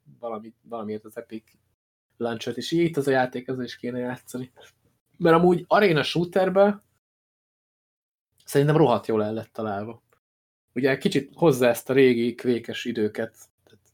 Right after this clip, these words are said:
fegyverek is, meg minden. Tehát aki szerette a kvéket, az a Diabotikára nézzen rá. Esetleg szerette a kvéket, és azóta van egy fia, vagy,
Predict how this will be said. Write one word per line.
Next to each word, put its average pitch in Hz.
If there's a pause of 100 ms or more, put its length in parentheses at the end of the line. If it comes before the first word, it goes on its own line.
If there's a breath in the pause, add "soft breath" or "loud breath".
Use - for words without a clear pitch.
(360)
fegyverek 127
is, 117
meg 113
minden. 107
Tehát -
aki 139
szerette 156
a 127
kvéket, 160
az 139
a 139
Diabotikára 120
nézzen 117
rá. 139 (320 soft breath)
Esetleg 156
szerette 175
a 135
kvéket, 151
és 139
azóta 147
van 220
egy -
fia, - (680)
vagy, 110